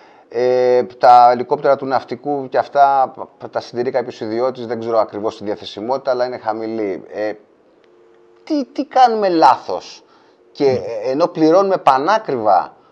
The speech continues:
Speaker 1: για να έχουμε ένα αέρια μέσα, για τέτοιες στιγμές, δεν μπορούμε να τα συντηρήσουμε.
Speaker 2: Κοιτάξτε, αυτό το πρόβλημα βεβαίως δεν εμφανίστηκε τώρα. Οι συνέπειες του εμφανίζονται,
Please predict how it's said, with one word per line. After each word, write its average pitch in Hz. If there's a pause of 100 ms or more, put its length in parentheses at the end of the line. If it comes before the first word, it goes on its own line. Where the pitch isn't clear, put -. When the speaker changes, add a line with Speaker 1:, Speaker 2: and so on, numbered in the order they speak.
(400)
Speaker 1:
για 110
να 113
έχουμε 143
ένα 117
αέρια 113
μέσα, 117
για 135
τέτοιες 220
στιγμές, 110 (540)
δεν 294
μπορούμε 269
να 240
τα 214
συντηρήσουμε. 180 (1800)
Speaker 2:
Κοιτάξτε, 151
αυτό 170
το 156
πρόβλημα 127
βεβαίως 127
δεν 139
εμφανίστηκε 127
τώρα. 117
Οι 110
συνέπειες 147
του -
εμφανίζονται, 120